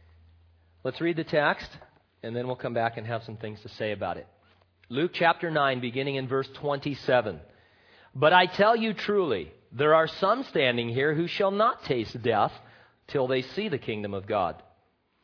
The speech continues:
Now it came to pass, about eight days after these sayings, that he took Peter, John, and James, and went up on the mountain to pray. As he prayed, the appearance of his face was altered,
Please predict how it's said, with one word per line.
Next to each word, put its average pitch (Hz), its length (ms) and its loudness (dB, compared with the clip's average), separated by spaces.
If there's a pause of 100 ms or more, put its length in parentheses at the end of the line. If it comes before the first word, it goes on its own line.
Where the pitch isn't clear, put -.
(180)
Now 160 180 4
it 180 100 -2
came 208 220 0
to 240 80 0
pass, 156 420 4
about 147 240 4
eight 165 220 2
days 156 260 0
after 147 380 4
these 110 220 -4
sayings, 123 420 -2 (240)
that 160 180 2
he 170 160 -2
took 185 300 -4
Peter, 220 480 -4 (100)
John, 151 420 2
and 139 300 -2
James, 110 680 -4
and 123 200 -2
went 139 220 0
up 147 260 2
on 160 200 4
the 170 80 0
mountain 120 320 0
to 165 100 -8
pray. 165 460 0 (680)
As 160 280 6
he 196 120 0
prayed, 160 460 4
the 127 100 0
appearance 180 440 -2
of 160 100 0
his 143 200 -4
face 165 380 -2
was 123 160 -4
altered, 135 580 -2